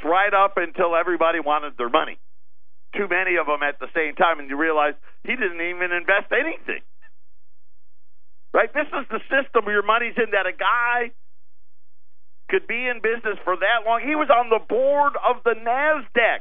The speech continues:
and his company never made a trade.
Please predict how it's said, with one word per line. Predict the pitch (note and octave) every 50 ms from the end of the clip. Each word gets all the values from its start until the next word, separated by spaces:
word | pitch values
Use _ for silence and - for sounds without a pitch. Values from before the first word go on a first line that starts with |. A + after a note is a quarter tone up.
| - - - - - - - - - - - - - - - - -
and | - F3+
his | G3+ G3 -
company | - - A3+ A#3+ - A3 G#3 G3+
never | F#3+ F#3+ G3 G3 G3+ G3+ G#3+ A3 G#3+
made | F3+ F3 F3 F3 F3+ F3 F3
a | E3
trade. | - - - - - - A3 B3 A#3+ A#3 G#3 G#3